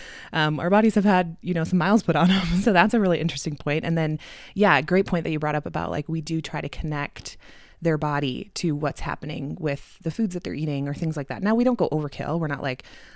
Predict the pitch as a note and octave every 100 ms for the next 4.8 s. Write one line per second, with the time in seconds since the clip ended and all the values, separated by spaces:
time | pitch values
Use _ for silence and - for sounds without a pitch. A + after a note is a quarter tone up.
0 | - A3 - E3+ D3+ D3+ D3+ C#3+ C3 C#3
1 | C#3+ C#3 C#3+ D#3+ D#3+ D#3 C#3+ C#3+ D3+ D#3+
2 | - G3 F3 C#3 B2+ D3+ G#3 G3+ A3 G#3
3 | G3 E3+ F3 F#3+ D#3 D#3+ G#3+ G3+ F#3+ F3+
4 | E3 C#3 C#3+ - G#3+ C#4 A3 -